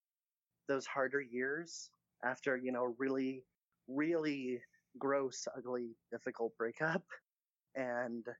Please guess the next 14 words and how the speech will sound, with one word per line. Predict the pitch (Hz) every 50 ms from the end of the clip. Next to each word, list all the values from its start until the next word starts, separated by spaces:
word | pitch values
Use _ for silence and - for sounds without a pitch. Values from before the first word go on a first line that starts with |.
| _ _ _ _ _ _ _ _ _ - -
kind | - 156 135 131 131
of | 127 131
losing | 131 135 139 139 135 - 127 123
a | 135
lot | 123 120 117 123 123 120
of | 123 117 117 113 120 - _ _ _ _ _ _ _ _ _ _ -
things | 190 170 170 156 -
that | 170 143
I | 143
was | 135 131 -
used | 135 135 143 - - -
to, | - 196 190 196 208 208 185 _ _ _ _ _ _ -
traveling | - - 175 151 151 151 165 160 160 156 151 156 160 170 170 - _ _ _ _ -
and | 135 135 139 135 123 139 123 117